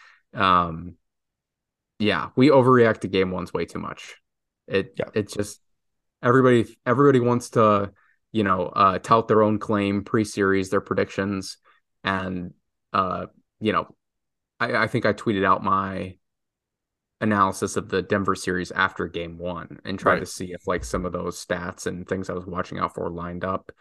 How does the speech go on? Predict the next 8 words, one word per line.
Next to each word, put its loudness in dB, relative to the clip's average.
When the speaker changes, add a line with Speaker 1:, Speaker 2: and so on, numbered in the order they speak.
Speaker 2:
Right. 0
Speaker 1:
and -2
what -2
changed. -2
And, 0
like, -2
Phoenix -2
really 0